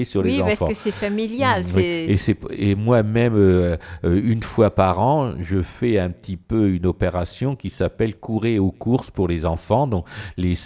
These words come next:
Speaker 1: tous les enfants qui viennent sur l'hippodrome, je leur remets un sa-, un, un sac avec de, avec deux, trois petits cadeaux dedans, euh,
Speaker 2: Ah,
Speaker 1: et,
Speaker 2: c'est bien,
Speaker 1: et
Speaker 2: ouais.
Speaker 1: parce que je peux, et,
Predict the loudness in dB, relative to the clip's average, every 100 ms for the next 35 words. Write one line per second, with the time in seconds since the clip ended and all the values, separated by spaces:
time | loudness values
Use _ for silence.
0 | -6 -2 2 4 2 0 0 -2 -4 -8
1 | -4 -4 -2 -2 -2 -2 -2 -2 0 0
2 | 0 0 4 4 2 0 2 2 0 -2
3 | -10 -6 -2 -2 -2 -6 -8 -6 -8 -2
4 | 0 0 0 -2 -2 -2 -2 -2 -2 -2
5 | -2 -2 -2 0 0 0 0 0 -2 -2
6 | -12 -2 0 0 0 0 2 0 2 -2
7 | -2 -10 -6 -4 0 0 0 0 2 2
8 | 2 4 2 0 0 -2 -2 -2 -2 -4
9 | -6 -6 -4 -2 -2 0 -2 -2 -4 -4
10 | -4 0 0